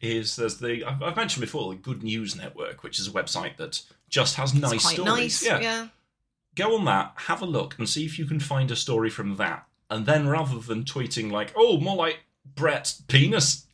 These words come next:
Speaker 1: ears," ah! to somebody whose tweet is going to be immediately followed up by, "Give me money so I can burn an orphanage."
Speaker 2: Yeah.
Speaker 1: Uh, fi-, find a nice thing from Good News and then
Speaker 2: I'll
Speaker 1: post,
Speaker 2: share that.
Speaker 1: "I've just seen a really shitty take.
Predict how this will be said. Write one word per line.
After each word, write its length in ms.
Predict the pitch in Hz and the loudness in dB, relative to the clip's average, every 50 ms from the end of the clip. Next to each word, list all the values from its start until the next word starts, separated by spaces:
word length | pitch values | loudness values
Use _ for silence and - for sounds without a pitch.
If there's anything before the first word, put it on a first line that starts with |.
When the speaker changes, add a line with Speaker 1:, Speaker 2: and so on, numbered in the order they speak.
| _ _ - | _ _ 4
Speaker 1:
ears," 520 | 117 113 117 113 110 151 185 139 - - - 214 | 6 8 8 8 6 6 4 2 0 2 4 8
ah! 1120 | 226 233 285 370 - - 71 73 76 73 73 71 71 78 78 78 78 80 82 82 82 - - _ _ _ _ - | 10 10 10 10 10 10 10 10 10 10 10 10 10 10 10 10 10 8 8 6 2 -2 -8 _ _ _ _ -6
to 120 | - 117 | -2 0
somebody 500 | - 127 117 110 113 113 113 110 110 110 | 2 2 2 2 2 2 2 2 0 0
whose 320 | 107 113 107 101 98 - | 0 -2 -2 -2 -4 -8
tweet 440 | - - - 117 104 101 98 - - - - | -8 -6 -6 -4 -4 -4 -4 -6 -6 -6 -6
is 240 | 101 98 95 - 135 | -6 -6 -6 -6 -4
going 260 | - 110 104 98 95 | -4 -2 -2 -2 -4
to 80 | - | -4
be 240 | 95 95 95 95 - | -6 -6 -6 -6 -6
immediately 540 | - 98 101 110 110 101 98 98 - 90 95 | -4 -2 0 0 0 0 -2 -4 -4 -6 -8
followed 340 | - - 98 87 95 98 95 | -6 -6 -4 -4 -4 -4 -4
up 180 | 95 - - | -4 -6 -6
by, 300 | - 101 90 85 90 95 - _ _ _ _ _ 135 127 - | -4 -4 -4 -4 -4 -8 -12 _ _ _ _ _ -20 -10 -4
"Give 220 | - 110 104 - | -2 -2 -2 -2
me 160 | 110 104 104 | -2 -4 -2
money 320 | 104 104 104 98 98 95 95 | -2 -2 -2 -2 -2 -2 -2
so 220 | - - 101 92 | -2 -2 -2 -4
I 60 | 90 | -6
can 160 | 92 101 92 95 | -6 -8 -10 -8
burn 300 | - 107 101 98 98 92 | -4 -4 -2 -2 -4 -6
an 120 | 85 92 | -6 -6
orphanage." 560 | 117 131 117 - - - - - 160 156 - | -6 -6 -6 -6 -10 -14 -16 -18 -16 -12 -10
Speaker 2:
Yeah. 320 | 180 175 175 175 170 165 156 - - - - - | -10 -8 -8 -8 -8 -10 -10 -12 -16 -18 -6 0
Speaker 1:
Uh, 440 | 139 135 135 139 139 139 139 139 - - - - | 2 4 6 6 6 4 2 0 -4 -12 -16 -10
fi-, 220 | - 233 254 - 170 | -6 -6 -6 -4 -4
find 200 | - 214 214 190 | -4 -4 -4 -4
a 60 | 185 | -4
nice 200 | 208 196 190 - | -4 -4 -4 -4
thing 140 | 208 202 - | -4 -6 -6
from 140 | 202 185 | -6 -6
Good 120 | 170 190 185 | -4 -4 -2
News 260 | 202 190 156 - - - - | 0 0 0 0 -2 -2 -2
and 100 | 120 127 | 0 0
then 120 | 151 139 | 2 2
Speaker 2:
I'll 60 | 135 139 147 139 | 2 4 4 6
Speaker 1:
post, 100 | 139 135 | 6 6
Speaker 2:
share 220 | 135 - 165 170 | 4 4 2 0
that. 180 | 175 190 - - | 0 -2 -2 0
Speaker 1:
"I've 280 | - 147 185 220 202 - | 2 2 4 4 2 0
just 320 | - 180 139 135 - - | -2 -2 0 0 0 -2
seen 320 | - 98 90 90 90 90 - | -2 -4 -6 -8 -12 -12 -10
a 140 | 101 95 90 | -8 -6 -4
really 380 | 95 113 135 139 135 131 135 127 | -2 0 2 2 2 2 0 0
shitty 460 | - - - 95 - - 98 - - | -2 -2 -4 -4 -6 -6 -8 -8 -8
take. 320 | - - 69 - - - | -10 -12 -14 -16 -18 -20